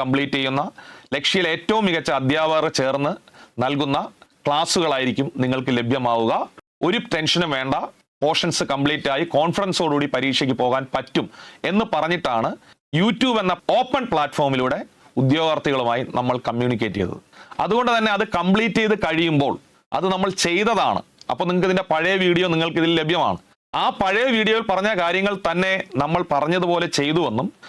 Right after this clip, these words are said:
നമ്മളെ വിശ്വസിച്ച് അഡ്മിഷൻ എടുത്ത എല്ലാ ഉദ്യോഗാർത്ഥികളും സാറ്റിസ്ഫൈഡ് ആണെന്നും,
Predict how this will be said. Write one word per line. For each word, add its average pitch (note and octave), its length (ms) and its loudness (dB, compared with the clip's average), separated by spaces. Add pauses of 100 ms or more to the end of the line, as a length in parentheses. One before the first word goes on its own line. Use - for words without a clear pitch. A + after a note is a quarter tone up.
(260)
നമ്മളെ A#3 300 0
വിശ്വസിച്ച് G#3 380 0
അഡ്മിഷൻ E3 340 0
എടുത്ത D#3 240 -2
എല്ലാ D3+ 260 2
ഉദ്യോഗാർത്ഥികളും D3+ 800 2 (520)
സാറ്റിസ്ഫൈഡ് F#3+ 680 0
ആണെന്നും, C#3+ 340 0